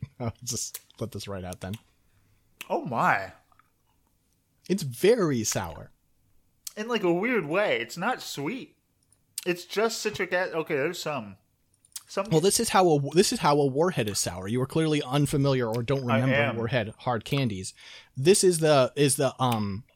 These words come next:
Speaker 1: a, a method where it is a candy c-, where the sour is all on the outside, and you sort of have to endure the gauntlet of sour to get to the sweet.
Speaker 2: Yeah, my mouth, it, that's a weird feeling.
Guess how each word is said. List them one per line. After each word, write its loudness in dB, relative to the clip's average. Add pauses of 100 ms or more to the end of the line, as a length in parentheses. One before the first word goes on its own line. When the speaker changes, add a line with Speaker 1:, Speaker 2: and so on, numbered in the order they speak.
(260)
Speaker 1:
a, 0 (100)
a 4
method 2
where 0 (260)
it 4
is 2
a 2
candy 0
c-, -10
where 2
the 0
sour 2
is 0 (120)
all 2
on 4
the 2
outside, 0
and 0
you -2
sort -2
of -4
have -2
to 0
endure 2
the -2 (100)
gauntlet -2
of -4
sour 2
to -10
get 0
to -4
the -6
sweet. -8 (3750)
Speaker 2:
Yeah, -2
my -4
mouth, -6
it, -10 (400)
that's -12
a -6
weird -10
feeling. -10